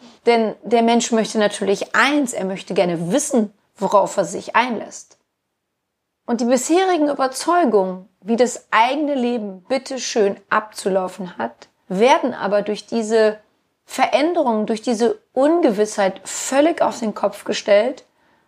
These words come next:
und lassen dann die betreffende Person oftmals ratlos zurück.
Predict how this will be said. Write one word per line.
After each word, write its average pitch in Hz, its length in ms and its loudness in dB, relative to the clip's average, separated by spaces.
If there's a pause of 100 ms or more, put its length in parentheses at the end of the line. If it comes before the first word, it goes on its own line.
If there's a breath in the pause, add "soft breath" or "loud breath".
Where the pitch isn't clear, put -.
(360)
und 214 100 -8
lassen 233 300 0
dann 220 140 0
die 208 80 0
betreffende 220 720 0
Person 208 640 2 (320)
oftmals 180 760 -4
ratlos - 580 -6
zurück. - 480 -10